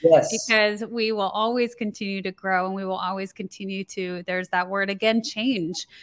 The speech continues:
Speaker 2: because that's the constant in life is change. And so, you know, I, I wanna tap into, again, going back to, um, maybe giving an example, Josh. You had talked a little bit about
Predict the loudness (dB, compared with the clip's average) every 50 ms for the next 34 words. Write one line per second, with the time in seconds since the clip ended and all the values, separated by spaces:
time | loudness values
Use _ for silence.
0 | -20 -20 _ _ -8 -2 -2 -2 2 4 4 4 4 4 0 -4 -6 -6 -6 -2
1 | 0 2 2 2 0 -2 -8 -12 -10 -10 -8 -4 -2 -2 0 0 -2 -4 -4 -8
2 | -10 -10 -8 -10 -8 -4 -2 -2 0 0 -2 -4 -6 -10 -4 2 6 8 8 8
3 | 8 8 8 10 10 10 8 6 0 -10 -18 -18 -18 -20 -20 -20 -20 _ -20 _
4 | _ _ -4 4 6 8 10 12 12 10 10 8 8 6 6 8 8 8 6 6
5 | 8 8 8 8 8 8 8 8 6 6 4 -2 -4 2 6 6 6 6 6 4
6 | 2 2 0 0 -2 -2 0 0 -2 0 2 4 4 6 6 4 4 2 0 0
7 | 2 2 2 2 2 0 -2 -2 2 4 4 4 4 2 0 -8 -14 -4 0 2
8 | 2 4 2 0 -2 -4 -6 -8 -10 _ _ _ _ _ -8 -6 -4 -4 -4 -4
9 | -6 -8 -14 -18 _ _ _ _ _ _ _ -14 -14 -14 _ _ _ _ _ -20
10 | -14 _ -16 -8 0 4 6 8 8 8 8 6 4 4 2 0 0 0 -2 0
11 | 0 0 0 0 0 -2 -2 -2 0 2 2 2 2 2 2 0 0 -2 -4 -4
12 | -2 0 0 2 2 0 -2 -2 -6 -10 -8 -6 -4 -2 -2 0 0 -2 -2 -4
13 | -4 0 0 0 0 0 -2 4 6 6 6 6 4 -2 -4 0 0 0 0 0
14 | 0 0 -2 0 0 0 0 0 2 2 2 2 2 0 -4